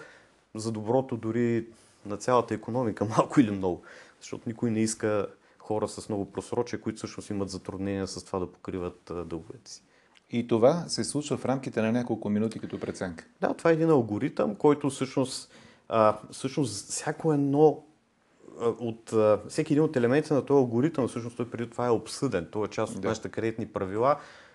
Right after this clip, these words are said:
Speaker 1: Ние ги мониторираме буквално, все пак сме в още до-, доста ранна фаза, буквално ежеседмично. Ако видим, че някъде бихме могли, всъщност сме прекалено консервативни,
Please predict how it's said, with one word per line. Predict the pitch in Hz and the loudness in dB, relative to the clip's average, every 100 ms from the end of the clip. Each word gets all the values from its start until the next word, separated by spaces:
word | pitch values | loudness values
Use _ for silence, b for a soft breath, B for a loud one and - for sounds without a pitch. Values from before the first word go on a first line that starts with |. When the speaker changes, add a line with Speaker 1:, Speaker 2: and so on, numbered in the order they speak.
| B | B
Speaker 1:
Ние | 113 123 131 | 0 2 2
ги | 117 113 107 104 98 B B B _ _ _ - 55 | 2 0 0 0 -2 B B B _ _ _ -20 -10
мониторираме | 101 113 113 113 113 113 127 117 101 | -6 -2 -2 -2 0 2 4 4 0
буквално, | 95 - 107 104 101 92 | -4 0 4 4 2 -4
все | - | -8
пак | 92 95 | -6 -6
сме | - 92 | -6 -8
в | 104 | -8
още | - - | -10 -10
до-, | 95 98 - | -6 -6 -6
доста | 101 107 - 101 | -6 -6 -4 -2
ранна | 104 92 | -2 -2
фаза, | - 113 113 110 110 107 - - | -2 -2 0 0 2 0 -2 -14
буквално | 101 98 - 117 120 | -12 -8 -2 0 0
ежеседмично. | 107 92 - 123 143 147 - 151 156 | -2 -4 -2 -2 0 -4 -2 -4 0
Ако | 117 117 110 | -2 -2 -6
видим, | 120 127 - | -4 -2 -4
че | 107 | -4
някъде | 117 113 107 101 | -4 -2 -2 -4
бихме | 104 - 113 | -6 -6 -6
могли, | 101 101 98 | -6 -6 -10
всъщност | - 110 104 101 - B B B | -10 -8 -8 -10 -12 B B B
сме | - 101 | -8 -2
прекалено | 98 - 107 101 | -2 -2 -2 -2
консервативни, | 101 95 101 95 87 135 131 127 | -4 -6 -4 -4 -4 -4 -2 -4